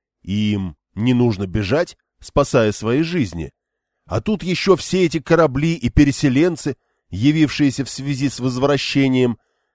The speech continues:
почти каждый решил, что лучше придержать деньжата при себе на черный день. Два грузных конюха, закутанных в подозрительного вида плащи,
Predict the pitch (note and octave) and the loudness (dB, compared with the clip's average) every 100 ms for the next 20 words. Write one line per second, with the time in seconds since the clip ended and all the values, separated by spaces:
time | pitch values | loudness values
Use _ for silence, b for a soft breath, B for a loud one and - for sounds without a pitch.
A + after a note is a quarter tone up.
0 | _ _ G#2+ G#2+ - B2 - D3+ D3+ B2 | _ _ -2 -2 -4 -4 0 4 4 2
1 | C#3+ C#3+ C3 D3+ C3+ - D#3+ F#3 G3+ - | 0 0 0 0 0 -2 -2 -2 -2 -4
2 | D#3 F3+ D#3+ G3 D#3+ F#3 D#3 A#2+ B2+ C#3 | -2 -2 2 2 2 2 2 0 0 0
3 | B2 C3+ A#2 A#2 C#3 B2+ E3+ D3 F#2+ C#2 | 2 2 0 -2 -4 -4 -4 0 0 -2
4 | _ _ _ F#3+ G3 F3+ D3+ D#3+ C#3+ G2+ | _ _ _ -4 2 4 4 2 -2 -2
5 | D2+ C#2 _ _ _ _ _ _ - D#2 | -4 -8 _ _ _ _ _ _ -16 -4
6 | A2 A#2+ A#2 A#2+ A#2 A#2 - F#3+ F#3+ A#2 | -2 0 0 0 0 -2 4 4 6 0
7 | F#2+ F2 G2 A2+ G2 F#2+ F#2+ - - G2 | -2 -4 -2 -2 -2 -2 -4 -4 -4 0
8 | A2+ A2+ A2+ - G#2 G#2+ A#2 A2 G2+ G#2 | 0 0 0 0 -2 0 2 2 0 0
9 | A#2+ D#3 - - G2 D2+ | 0 -2 -2 -6 -6 -6